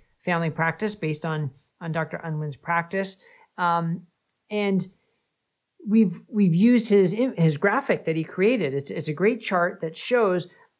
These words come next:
um, when you're eating certain foods, whether it's like bananas or spaghettis or, or, um, bread or, or porridge, which we call, I guess, oatmeal in the U S,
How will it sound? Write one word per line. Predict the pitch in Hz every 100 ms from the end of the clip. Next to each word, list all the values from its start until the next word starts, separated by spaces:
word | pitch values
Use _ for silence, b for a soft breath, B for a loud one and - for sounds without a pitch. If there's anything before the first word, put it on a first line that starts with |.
| -
um, | 180 160 165
when | 160
you're | 175
eating | 226 233 233
certain | 220 247 220
foods, | 190 175 196
whether | 165 160 156
it's | 151
like | 151 147
bananas | - 151 160 160 156 156 151
or | 143
spaghettis | - 160 151 165 160 160 156 143
or, | 147 147 143 143 -
or, | - 151 147 147
um, | - 147 143 143
bread | 160 170 165 160
or, | 156 143 135 _ _ -
or | 165 156
porridge, | 151 - 180 175 196 -
which | 185 147
we | 151
call, | 151
I | 151
guess, | 147 139
oatmeal | 170 151 151 151 170
in | 170
the | 151
U | 156
S, | 175